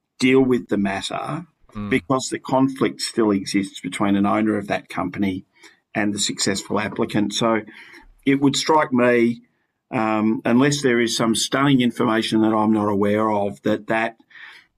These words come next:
Speaker 1: uh, relationship is fatally flawed. And the minute the successful applicant was going to be an applicant, um, I,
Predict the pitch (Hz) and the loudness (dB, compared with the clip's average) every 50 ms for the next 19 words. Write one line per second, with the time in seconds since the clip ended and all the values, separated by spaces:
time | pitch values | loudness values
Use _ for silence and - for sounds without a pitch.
0 | _ 107 104 104 104 104 107 107 107 107 107 101 - 110 101 - - 104 101 104 | _ -4 -2 0 2 2 2 2 2 0 -2 -2 -2 -2 -2 -2 -2 -2 0 0
1 | 101 101 - - 104 101 101 101 101 101 98 - - 120 113 110 107 107 104 104 | -2 -2 -2 -2 -2 -2 -2 -2 -2 -4 -4 -4 0 0 2 2 2 2 0 0
2 | 104 101 101 104 101 - - - - _ _ _ - 107 107 120 120 120 113 117 | 0 0 0 0 -2 -4 -10 -20 -20 _ _ _ 0 2 4 4 4 2 2 0
3 | - - - 107 104 101 101 101 101 101 - _ _ _ _ - - - - _ | -4 -2 0 2 2 2 2 0 -2 -4 -8 _ _ _ _ -20 -20 -20 -20 _
4 | - - - - 107 - - - - 147 147 143 - - 120 113 113 113 - - | -10 -4 -2 -2 -2 -2 -2 -2 -2 0 0 0 0 -2 0 0 -2 -2 -4 -6
5 | 107 - - 110 - - 113 110 110 98 - 113 113 131 139 151 135 139 120 113 | -6 -4 -2 -2 0 0 2 2 2 2 0 0 2 2 4 2 2 2 2 2
6 | 110 107 107 104 101 101 101 - 107 107 - - 87 90 101 135 196 202 - - | 2 2 0 0 -2 -4 -4 -6 -10 -8 -6 -4 -4 -2 0 0 0 -2 -4 -6
7 | _ _ _ _ _ _ _ _ _ - 120 107 107 107 107 107 107 110 - _ | _ _ _ _ _ _ _ _ _ -6 -4 -2 0 0 0 0 -2 -4 -6 _
8 | _ _ - - - _ _ _ _ _ _ _ _ - - 117 117 120 | _ _ -20 -20 -20 _ _ _ _ _ _ _ _ -2 0 2 2 2